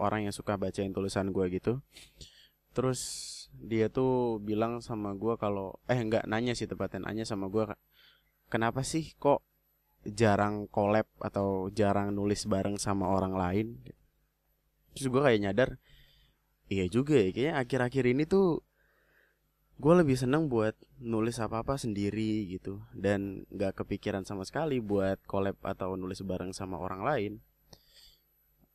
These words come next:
Gue sadar kalau itu tuh emang dari dalam <laughs> diri gue sendiri gitu. Gue kayak sembilan puluh sembilan persen gue benci manusia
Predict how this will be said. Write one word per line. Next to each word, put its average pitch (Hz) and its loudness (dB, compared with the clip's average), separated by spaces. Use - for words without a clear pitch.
Gue 139 -2
sadar 135 2
kalau 117 -2
itu 123 -6
tuh 196 -6
emang 123 -6
dari 107 -2
dalam 104 -2
<laughs> 110 -2
diri 113 0
gue 113 0
sendiri 127 -2
gitu. 101 -6
Gue 131 2
kayak 110 0
sembilan 110 2
puluh 110 2
sembilan 110 0
persen 110 0
gue 135 4
benci 135 2
manusia 117 2